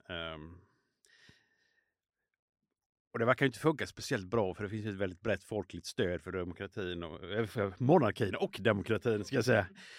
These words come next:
Och, och sen, ehm, det är femtioårsjubileum i år för kungen.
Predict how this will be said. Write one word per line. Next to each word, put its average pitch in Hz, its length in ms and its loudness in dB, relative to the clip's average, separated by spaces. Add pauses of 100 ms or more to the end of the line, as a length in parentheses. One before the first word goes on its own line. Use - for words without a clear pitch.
(240)
Och, 147 240 6
och 156 140 0
sen, 139 260 10
ehm, 123 360 2 (1200)
det 143 80 6
är 143 60 6
femtioårsjubileum 139 920 4
i 156 60 2
år 117 140 2
för - 120 -10
kungen. 98 440 0